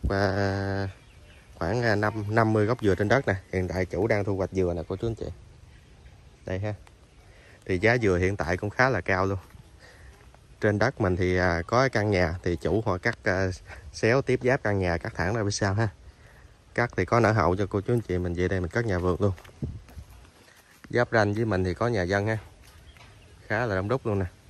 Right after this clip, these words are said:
Tại đoạn đường gần tỉnh lộ quá. Cái mương này thì nó cũng lạng nè, bằng cái, cái nền liếp luôn rồi. Mình chỉ còn có hai rãnh mương ngoài trước ha. Phía trong này mình có thể cất cái nhà kiên cố cũng được ha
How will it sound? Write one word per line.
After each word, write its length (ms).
Tại 160
đoạn 200
đường 180
gần 160
tỉnh 180
lộ 160
quá. 120
Cái 120
mương 200
này 120
thì 140
nó 120
cũng 200
lạng 260
nè, 60
bằng 160
cái, 140
cái 160
nền 420
liếp 200
luôn 80
rồi. 100
Mình 140
chỉ 140
còn 200
có 80
hai 220
rãnh 160
mương 140
ngoài 120
trước 180
ha. 100
Phía 120
trong 260
này 100
mình 140
có 100
thể 120
cất 200
cái 100
nhà 180
kiên 200
cố 220
cũng 160
được 140
ha 80